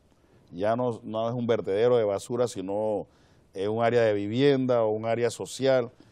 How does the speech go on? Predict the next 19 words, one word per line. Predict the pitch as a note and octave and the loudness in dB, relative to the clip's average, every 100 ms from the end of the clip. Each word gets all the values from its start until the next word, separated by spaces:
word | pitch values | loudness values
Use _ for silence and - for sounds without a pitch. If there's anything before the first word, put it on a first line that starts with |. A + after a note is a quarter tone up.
| _ _ _ - | _ _ _ -10
Eh, | G3+ G3+ - | -6 -6 -4
eso | C#3+ - | -4 -4
es | D#3+ | -6
rescatar | C3 B2 G2 F#2 A#2+ G#2+ A2+ _ _ - | -6 -6 -10 -4 -4 -4 -8 _ _ -12
el | F#2 | -10
medio | G2 G2 F#2+ | -8 -6 -6
ambiente. | F2+ F2 D#2+ D2 - - _ _ _ _ _ | -6 -8 -10 -14 -20 -20 _ _ _ _ _
Eh, | F2+ G2 G2+ | -6 -4 0
hay | G#2+ B2+ | 0 0
lugares | B2+ A#2+ B2 | 2 4 4
donde | C3 A2+ G#2+ G#2 G2 F2+ _ _ - | 4 2 2 -2 -2 -6 _ _ -14
se | - | -6
han | G#2 A#2+ B2+ B2 A2+ | -4 -4 -6 -6 -4
convertido | A#2 A2 G#2+ F#2 B2 B2+ A#2+ A#2 _ _ _ _ - | -2 0 -2 -2 0 2 2 -2 _ _ _ _ -8
en | G2 G2+ G2+ F#2+ F#2 F2+ F2+ F2+ | -8 -6 -8 -10 -12 -14 -18 -12
los | F#2+ G2+ | -4 -4
ríos, | G#2+ C3+ D3+ C#3+ C3 - - - _ _ _ _ _ _ _ _ _ _ | 0 2 4 4 2 -2 -14 -20 _ _ _ _ _ _ _ _ _ _
en | - G#2+ | -8 -6
patrimonios | G2 A2 G#2+ A#2 C#3+ D3+ D3+ C#3+ - | 0 0 0 0 2 2 2 -2 -6